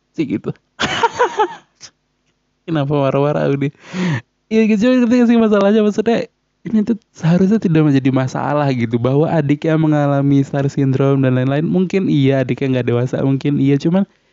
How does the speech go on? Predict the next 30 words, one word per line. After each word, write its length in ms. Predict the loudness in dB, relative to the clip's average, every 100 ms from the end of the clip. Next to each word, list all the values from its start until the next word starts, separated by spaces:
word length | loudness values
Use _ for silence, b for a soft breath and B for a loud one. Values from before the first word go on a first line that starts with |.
| _ _ _ -6
ya 160 | -2
masalahnya 480 | -2 -2 -2 -2 0
itu 160 | 0 2
aja 220 | 2 2
diselesaikan, 640 | 0 0 0 -2 -2 -2
ngomong 260 | 0 0 -2
sebaik-baik 480 | -2 -4 -2 -6 -4
sama 240 | -4 -4
adiknya, 400 | -4 -6 -6 -4
"Dik, 220 | -2 -4 _ _
kamu 320 | -2 0 0
sepertinya 640 | -2 -4 -4 -2 -2 -2 -4
karena 300 | -2 -2 -2
kita 400 | -4 -4 -6 -8 -10 _ _ _ -4
melakukan 480 | -4 -2 -4 -4
sesuatu 400 | -2 -2 -2 -2 -2
yang 140 | 0
berbahaya, 560 | -2 -2 -2 0 -2 -2
kamu 240 | -2 0
sepertinya 400 | -2 -4 -2 -2
mesti 160 | 0 -2
mikirin 340 | -2 -2 -2
deh 140 | 0
langkah-langkah 560 | 0 -2 -2 -2 -2 -4
kamu 160 | -6 -4
ke 100 | -4
depannya. 320 | -4 -4 -4
Kamu 240 | -4 -2 0
jangan 240 | 0 0
terlalu 480 | -2 -2 0 0